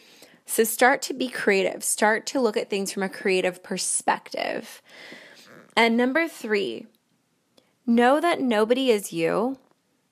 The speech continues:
and you're so unique, and you're so special and gifted and talented, and you have abilities that other people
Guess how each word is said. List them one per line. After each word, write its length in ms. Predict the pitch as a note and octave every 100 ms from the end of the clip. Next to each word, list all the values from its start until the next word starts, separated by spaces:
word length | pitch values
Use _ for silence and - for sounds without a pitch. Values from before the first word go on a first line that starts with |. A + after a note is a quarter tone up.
| _ -
and 160 | A3 G#3+
you're 160 | G#3+
so 520 | A3 - - A#3 A3
unique, 720 | B3+ A#3 G3 F3+ B3 - - - _ _ -
and 200 | A3+ A3
you're 100 | G#3+
so 960 | - - - - A3 A#3 C4 D4+ E4 - _ _ _ _
special 960 | - - - A3+ - F#3+ G3 A3+ C#4 - _
and 460 | - G#3+ G#3 G#3 - _ _ - F#3+
gifted 480 | A3 A3+ - D4 C#4+
and 220 | - A#3
talented, 760 | - G#3 G#3 G#3+ - A3 G#3 -
and 180 | - G3+
you 140 | A3
have 240 | B3 C4 C#4
abilities 760 | C4 G3+ F#3 F#3+ A3+ A#3 B3+ - - - -
that 160 | -
other 240 | - G#3+ A3+
people 600 | - A3+ G#3+ G3+ F#3+